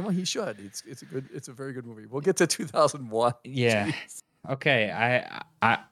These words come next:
Speaker 2: I think everybody's l-, entitled to their own tastes,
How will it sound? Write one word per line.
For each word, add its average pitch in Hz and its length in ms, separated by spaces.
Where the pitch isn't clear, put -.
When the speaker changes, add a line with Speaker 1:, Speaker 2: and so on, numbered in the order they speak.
Speaker 2:
I 180 100
think 156 260
everybody's 135 500
l-, 131 240
entitled 117 520
to 120 100
their 107 200
own 104 240
tastes, 92 560